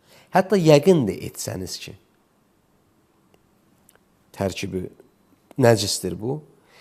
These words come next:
gərək onun, o nəcasət sizin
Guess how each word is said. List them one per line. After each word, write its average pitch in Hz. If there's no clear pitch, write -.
gərək 113
onun, 165
o 165
nəcasət 113
sizin 156